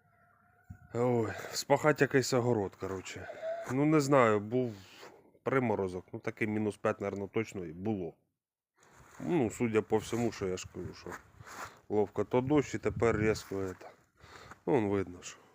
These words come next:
попримерзало. І щас якраз это, провіримо, як трактор заводиться на холодну. Ну, тобто він тут зараз стоїть, поки огороди буду орати, поки він тут буде стояти, а потім в гараж уже перегоню.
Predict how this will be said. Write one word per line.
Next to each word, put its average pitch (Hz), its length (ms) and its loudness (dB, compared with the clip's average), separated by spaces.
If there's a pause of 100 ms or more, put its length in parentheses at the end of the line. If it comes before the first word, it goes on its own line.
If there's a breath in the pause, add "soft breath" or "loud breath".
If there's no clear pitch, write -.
(840 soft breath)
попримерзало. 107 1040 4 (840 loud breath)
І 117 80 2
щас 139 240 4
якраз 123 400 4
это, 92 220 0
провіримо, 123 540 4
як 117 120 4
трактор 101 460 2
заводиться 104 560 0
на 101 120 -2
холодну. 92 580 -4 (720 loud breath)
Ну, 190 120 4
тобто 131 280 4
він 127 100 6
тут 123 220 2
зараз 120 180 8
стоїть, 120 460 4 (300 loud breath)
поки 123 260 6
огороди 120 580 8
буду 117 260 2
орати, 135 300 4
поки - 200 0
він 113 100 4
тут 107 160 -4
буде 104 260 2
стояти, 92 440 -4
а 104 40 -4
потім 110 340 -4
в 95 40 -6
гараж 95 340 -4
уже 90 160 -8
перегоню. 98 600 -2